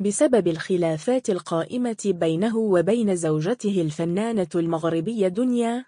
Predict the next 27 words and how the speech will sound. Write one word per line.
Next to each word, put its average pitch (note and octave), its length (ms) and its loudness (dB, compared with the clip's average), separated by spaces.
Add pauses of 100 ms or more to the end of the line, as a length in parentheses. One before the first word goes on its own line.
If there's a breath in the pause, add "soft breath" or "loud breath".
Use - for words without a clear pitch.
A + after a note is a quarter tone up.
(200)
وهذه G3+ 580 2
المرة G#3+ 400 -2
كانت G3+ 600 -2
الرسالة E3 680 -2
عبارة F#3 640 0
عن F3 360 -2
نداء: F3 440 -2
"لي G#3+ 260 0
دنيا، F#3+ 400 2
يجب G3 380 2
عليك F#3+ 460 0
أن F3+ 380 0
تتعلمي F#3 760 2
من F3 140 2
الفنانة F3 720 0 (100)
شيرين G3+ 480 -2
عبد F#3 340 -2
الوهاب E3 680 0
سامحة G#3 640 -2
حسام"، A#3+ 560 -2
ورجعت F#3+ 640 0
وتزوجته E3 1200 0
من D#3+ 200 2
جديد F3 440 -2
رغم F#3 440 2
أنف G#3+ 320 0
الجميع، G3+ 680 2